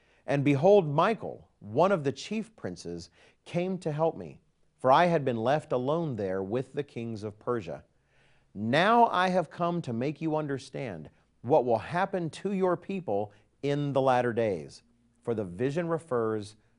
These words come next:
to many days yet to come.'" We see here a small picture painted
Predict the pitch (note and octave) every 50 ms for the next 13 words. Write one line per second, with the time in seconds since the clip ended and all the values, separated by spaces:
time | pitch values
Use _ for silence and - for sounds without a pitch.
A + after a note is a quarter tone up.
0 | _ _ _ - - A2 G2+ G2+ G#2+ A2+ A#2+ B2 G#2+ G#2 F#2+ F#2 F2+ F2+ E2+ E2+
1 | F2+ F2+ E2+ E2 - - F2 E2 - - E2 C#2+ B1+ C2 D2 - _ _ _ _
2 | _ _ _ _ _ _ _ _ _ _ _ _ _ _ _ _ _ _ _ _
3 | _ _ _ _ _ _ _ _ _ _ _ A2 A2 A#2+ E3 G#3 A#3+ C4 C4+ A#3+
4 | - - - G#3+ G#3 G3+ F#3 D#3 - - F#3+ F3 D#3 C#3+ C#3 - A#2+ C3 A#2+ -
5 | - - - - - - D#3+ E3+ F#3 G#3+ A3+ A#3 A#3 A#3 A#3 A3+ A3 A3 - -
6 | - G#3 G#3+ G#3+ - - B2+ A#2 - - - D#3 E3 F3 E3+ - C3 A2 G2+